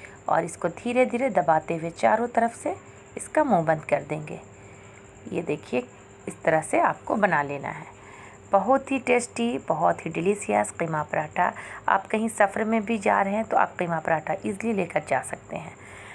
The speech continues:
बहुत ही जल्दी बनने वाली रेसिपी है और बेहद टेस्टी। तो इसे आप अपने किचन में एक बार ज़रूर ट्राई करें और मुझे कमेंट्स में ज़रूर लिखकर बना, बताएं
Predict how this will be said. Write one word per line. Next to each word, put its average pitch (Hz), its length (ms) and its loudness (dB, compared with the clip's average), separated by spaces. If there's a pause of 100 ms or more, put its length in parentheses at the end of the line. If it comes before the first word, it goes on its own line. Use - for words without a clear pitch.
(1160)
बहुत 226 160 -8
ही 247 80 0
जल्दी 214 360 4
बनने 190 260 2
वाली 202 220 2
रेसिपी 180 480 -2
है 214 120 -2
और 185 240 2
बेहद 151 220 -2 (100)
टेस्टी। - 360 -8 (600)
तो 247 60 4
इसे 247 240 4
आप 247 200 4
अपने 196 240 -2
किचन 165 300 -6
में 160 180 -4
एक 156 100 -6
बार 156 160 4
ज़रूर 170 400 -2
ट्राई 196 220 4
करें 208 260 0
और 170 180 0
मुझे 160 220 -8 (100)
कमेंट्स 160 380 -2
में 160 80 -2
ज़रूर 165 300 -2
लिखकर 208 340 0
बना, 202 340 2
बताएं 196 460 2